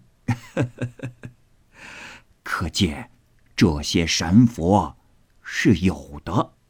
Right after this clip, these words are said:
一席话识合了贾母、王夫人的心事，连王夫人也都听住了。宝玉心中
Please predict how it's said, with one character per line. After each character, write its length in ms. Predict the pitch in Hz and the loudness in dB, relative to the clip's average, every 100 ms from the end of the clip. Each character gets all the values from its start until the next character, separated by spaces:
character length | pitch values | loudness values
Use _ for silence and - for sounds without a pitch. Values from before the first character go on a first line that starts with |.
| _ _ _ _ _ _ _ _ _ _ _ - | _ _ _ _ _ _ _ _ _ _ _ 4
一 160 | 220 | 6
席 200 | 131 - | 6 2
话 380 | 156 202 90 76 - - _ | 2 2 0 -4 -16 -20 _
识 520 | - - 117 175 233 | -6 2 4 6 4
合 340 | 233 113 107 | 4 6 8
了 140 | 123 92 | 8 4
贾 260 | - 90 | 2 2
母、 160 | 104 85 | 4 2
王 240 | 82 90 | 2 2
夫 100 | 104 | 2
人 140 | 95 82 | 2 0
的 100 | 76 | -4
心 280 | - 104 104 | 2 4 4
事， 260 | - 120 - _ _ - - | 2 -2 -6 _ _ -20 -2
连 480 | 92 82 87 98 - _ | 2 4 4 2 -2 _
王 340 | 87 78 135 | -4 0 0
夫 160 | 185 247 | 2 4
人 240 | 214 85 - _ | 6 4 -2 _
也 180 | 95 82 | -4 -4
都 140 | 73 | -6
听 360 | - 113 110 117 | 0 4 6 6
住 200 | 131 - | 4 0
了。 60 | - _ _ _ _ _ _ _ _ _ _ - - - - - - | -8 _ _ _ _ _ _ _ _ _ _ -20 -20 -20 -20 -14 -4
宝 300 | - - 90 | -4 -4 2
玉 240 | 180 233 | 8 8
心 260 | - 139 127 | 8 4 6
中 240 | 131 135 | 6 4